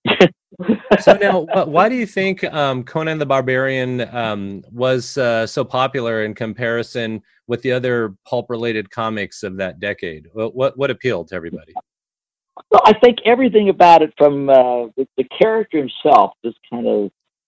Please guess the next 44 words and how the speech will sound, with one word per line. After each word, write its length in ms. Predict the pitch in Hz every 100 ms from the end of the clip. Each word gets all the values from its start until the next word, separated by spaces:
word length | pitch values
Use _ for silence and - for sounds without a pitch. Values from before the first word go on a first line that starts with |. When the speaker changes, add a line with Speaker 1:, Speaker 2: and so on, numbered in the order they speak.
| -
Speaker 1:
you 60 | 104
know, 160 | 98
almost 300 | 95 120 113 -
archetypal 760 | 143 165 - 127 139 127 120
barbarian 680 | 101 113 123 113 131 127 110
that 160 | 107 120
you 60 |
could 140 | 110 95
read 180 | 135
almost 360 | 123 120 123 -
anything 400 | 117 120 123 110 -
to. 160 | 135 98
You 180 | 107
al-, 200 | 113 - -
almost 280 | 151 143 -
didn't 240 | 123 135 120
know 140 | 127
what 140 | 123
he 60 | 104
was 140 | 101 - -
thinking, 340 | 139 117 104
but, 180 | 104 - -
you 140 | 113
know, 220 | 110 104
you, 200 | 110 101 -
you, 280 | 107 104 95
you 140 | 107 120
knew 80 |
it 120 | 131 123
was 140 | 107 123
gonna 140 | 117
be, 200 | 104 113 110
end 140 | 156
up 100 | 175 135
on 120 | 143
the 100 | 117
right 240 | 127 135 - 135
side, 220 | 123 113
whatever 320 | 110 110 110
his 160 | 104 101 95 -
motives 340 | 120 131 110
were, 180 | 95 87
he 120 | 98
would 160 | 104 104